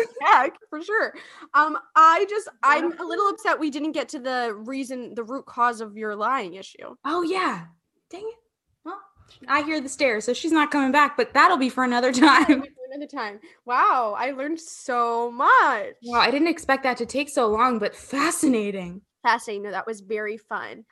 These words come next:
Speaker 1: Um, okay, so that's the story of the Sandman and El Pombero, <laughs> and then the man that steals you. Wow, I would not wanna go to sleep if I was told all these scary
Speaker 2: I
Speaker 1: stories.
Speaker 2: know. But I guess if you're thinking, "Okay, I have to go to sleep so I don't get <laughs> stolen."
Speaker 1: I guess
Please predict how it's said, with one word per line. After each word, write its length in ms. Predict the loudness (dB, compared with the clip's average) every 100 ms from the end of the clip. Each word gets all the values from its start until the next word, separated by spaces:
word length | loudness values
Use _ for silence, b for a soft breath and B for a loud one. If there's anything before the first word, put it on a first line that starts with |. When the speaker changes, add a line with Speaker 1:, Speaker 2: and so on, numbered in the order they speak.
| _
Speaker 1:
Um, 220 | -10 -10 -10
okay, 260 | -10 -10
so 100 | -10
that's 240 | -6 -6 -4
the 80 | -6
story 240 | -4 -4
of 40 | -4
the 80 |
Sandman 520 | -4 -2 -2 -2 -2 -4
and 100 | 0
El 160 | -2
Pombero, 720 | 0 -4 -2 0 0 0 2
<laughs> 20 | 2
and 180 | 0
then 140 | -2 -4
the 80 | -4
man 300 | -6 -2 0
that 180 | 0
steals 460 | -2 -14 -4 -4 -4
you. 200 | -6 -6 -6 B -12 0
Wow, 180 | 2 4
I 120 | 2
would 160 | -2
not 160 | -2 -2
wanna 160 | -2 -4
go 80 |
to 80 | -8
sleep 200 | -10 -12
if 120 | -8
I 180 | -8 -8 -8
was 240 | -10 -10
told 220 | -6 -4 -2
all 100 | -4
these 180 | -6
scary 300 | -8 -6 -4
Speaker 2:
I 40 | -4
Speaker 1:
stories. 280 | -4 -2 -2
Speaker 2:
know. 280 | -2 -6 -2
But 140 | 0
I 80 | 2
guess 260 | 0 -2 -2
if 100 | -4
you're 140 | -6
thinking, 420 | -4 -4 -4 -6 -8
"Okay, 260 | -6 -6
I 140 | -4 -8
have 320 | -12 -14 -10
to 80 | -2
go 160 | 0
to 80 | 0
sleep 420 | -4 -4 -4 -4 -4
so 140 | 0
I 120 | 2
don't 180 | 2 0
get 240 | -2 -6
<laughs> 80 | -8
stolen." 720 | 2 2 4 2 2 2 -2 -2
Speaker 1:
I 60 | -6 -2
guess 280 | -2 -4